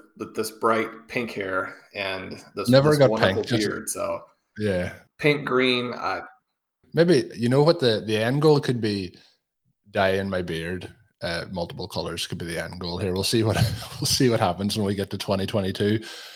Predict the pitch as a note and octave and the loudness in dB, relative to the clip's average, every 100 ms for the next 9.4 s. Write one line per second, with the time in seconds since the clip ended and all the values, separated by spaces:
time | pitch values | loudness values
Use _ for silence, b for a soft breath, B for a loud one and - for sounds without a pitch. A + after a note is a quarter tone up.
0 | B - A2+ C#3+ C#3 C3+ G#2 A#2+ - E3 | B -4 2 4 4 4 0 -4 2 4
1 | - - A2+ A2+ A2+ G#2 F#2 G2+ A#2 B2 | 4 2 2 2 0 -2 0 2 2 0
2 | B B B G#2 G2+ G2+ G#2+ G2+ F#2+ F#2 | B B B -2 0 0 0 2 0 -2
3 | - G2+ - G2 - G2 F#2+ F#2 F#2 F2 | -2 -2 -2 -4 -4 -4 -4 -2 -2 -2
4 | E2 b b b E2+ F2+ G2 - A#2+ G#2+ | -6 b b b -4 0 0 0 2 2
5 | G2 F#2+ - G#2 F#2+ F2 E2 F2 F2+ F2 | 2 0 -2 -2 0 -2 -4 -6 -6 -4
6 | F2 - F#2 E2 D#2+ D#2+ E2 F2 G#2+ G2+ | -6 -4 -4 -2 -2 -4 -4 -2 -2 -2
7 | G#2+ E2 D2+ - G2 G#2+ A2 - E2+ F#2 | -6 -8 -10 -8 -6 -4 -4 -6 -8 -8
8 | F#2 - F2 E2+ F2 - F2+ F2 E2 - | -8 -6 -6 -6 -4 -4 -4 -4 -4 -4
9 | F#2 F2 - - | -2 -2 -4 -8